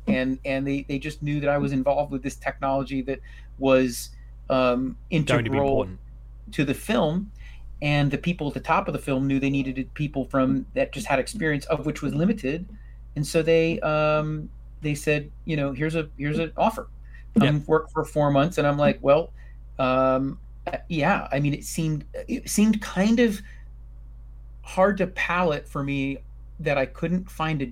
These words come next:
Speaker 1: job in games, or it, I couldn't get, I couldn't get a job at the studio I wanted in games. But then all of a sudden I'm in film. And the weird part is that it's backwards,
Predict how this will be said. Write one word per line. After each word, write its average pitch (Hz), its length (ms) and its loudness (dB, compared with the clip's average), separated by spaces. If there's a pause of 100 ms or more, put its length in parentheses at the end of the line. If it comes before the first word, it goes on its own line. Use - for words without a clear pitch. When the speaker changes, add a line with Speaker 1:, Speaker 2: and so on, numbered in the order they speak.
(160)
Speaker 1:
job 143 400 -2
in 131 160 -2
games, 147 400 -2
or 147 200 0
it, - 240 -4
I 139 40 -8
couldn't 160 240 2
get, 165 180 -2 (260)
I 127 60 -2
couldn't 185 200 8
get 170 100 4
a 139 40 2
job 151 220 6
at 135 80 -4
the 117 60 -8
studio 143 300 4
I 131 40 6
wanted 135 520 0
in 127 140 -2
games. 123 540 -6 (720)
But 143 180 4
then 151 120 4
all 151 100 4
of 156 60 2
a 151 60 0
sudden 151 340 2
I'm 139 120 2
in 131 120 2 (220)
film. 135 440 0 (760)
And 143 180 2
the 135 60 0
weird 170 360 4
part 139 360 4
is 135 260 -2
that 135 280 2 (640)
it's 147 160 -6
backwards, 147 640 0